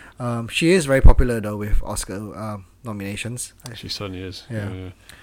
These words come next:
Speaker 1: And she's a
Speaker 2: Um,
Speaker 1: good actress though, so I'm not, I'm not saying that
Speaker 2: Oh, she's phenomenal, yeah.
Speaker 1: <laughs> it wasn't deserved or anything, but yeah, she is very popular with them as well. Cynthia Erivo could potentially be the youngest egot winner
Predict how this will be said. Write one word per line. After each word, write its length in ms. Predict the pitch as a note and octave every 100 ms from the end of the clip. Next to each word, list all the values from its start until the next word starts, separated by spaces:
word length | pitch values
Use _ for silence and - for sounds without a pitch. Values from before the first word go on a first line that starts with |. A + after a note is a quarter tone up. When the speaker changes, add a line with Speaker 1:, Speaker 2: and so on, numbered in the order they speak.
| -
Speaker 1:
And 100 | C#3
she's 160 | D#3 D#3+
a 40 |
Speaker 2:
Um, 60 | C#3+
Speaker 1:
good 140 | F#3
actress 340 | C3+ - A2+ -
though, 160 | G#2+
so 120 | A2 D3
I'm 80 | G3
not, 140 | D3
I'm 60 | D3
not 160 | D#3
saying 200 | - C3
that 280 | A2+ F#2+ -
Speaker 2:
Oh, 80 | B3
she's 180 | - -
phenomenal, 360 | G2 F2+ F2 - D#3+
yeah. 160 | F#2 -
Speaker 1:
<laughs> 140 | D#3
it 140 | F#3+
wasn't 280 | C3 C#3 C3+
deserved 280 | A#2+ C3+ C3+
or 40 | B2+
anything, 200 | B2 B2
but 180 | B2+ - - C#3
yeah, 240 | B2 A2+ - -
she 180 | - C3+
is 100 | C3+
very 140 | B2
popular 340 | B2 - A#2 G#2+
with 120 | G#2
them 120 | G#2
as 160 | G#2 C3+
well. 220 | D3 - - - - -
Cynthia 500 | - G#3 G3+ A#3 G3+
Erivo 480 | D3+ D3+ C#3+ A2+ F#3 - -
could 260 | - F#3+ -
potentially 640 | F3+ E3 F3 F3 G3 F#3+
be 200 | D3 C3+ B2+
the 120 | A#2+
youngest 680 | B2 D3 D3+ D3 C#3+ -
egot 360 | D#3+ C#3+ C#3+ -
winner 340 | D#3+ C3 D3+